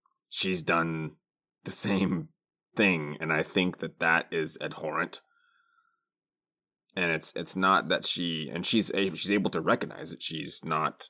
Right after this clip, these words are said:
um, under an illusion, uh, but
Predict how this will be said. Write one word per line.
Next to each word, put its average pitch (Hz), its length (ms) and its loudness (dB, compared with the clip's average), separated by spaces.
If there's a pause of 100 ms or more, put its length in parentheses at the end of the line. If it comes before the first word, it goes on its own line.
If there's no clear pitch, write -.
um, 78 360 -6 (600)
under 82 600 2 (160)
an 85 100 -6
illusion, 78 560 -4 (800)
uh, 71 300 -8 (680)
but 92 300 2